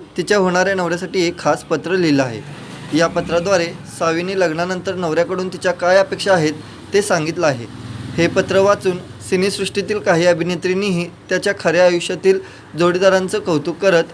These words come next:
आठवणीत राहणारा एक किस्सा शेअर केला आहे. अभिनेत्री प्रार्थना बेहरे म्हणते, "सावीचं पत्र पाहून मी खूप भारावून गेले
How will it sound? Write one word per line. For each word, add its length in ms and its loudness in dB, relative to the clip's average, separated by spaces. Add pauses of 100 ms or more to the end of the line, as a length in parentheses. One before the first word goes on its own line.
आठवणीत 600 -2
राहणारा 480 2
एक 220 2
किस्सा 340 -2
शेअर 220 -2
केला 240 0
आहे. 380 -6 (320)
अभिनेत्री 520 2
प्रार्थना 480 0
बेहरे 300 0
म्हणते, 460 -2 (300)
"सावीचं 360 2
पत्र 280 -4
पाहून 300 -2
मी 180 -4
खूप 180 -6
भारावून 460 0
गेले 280 2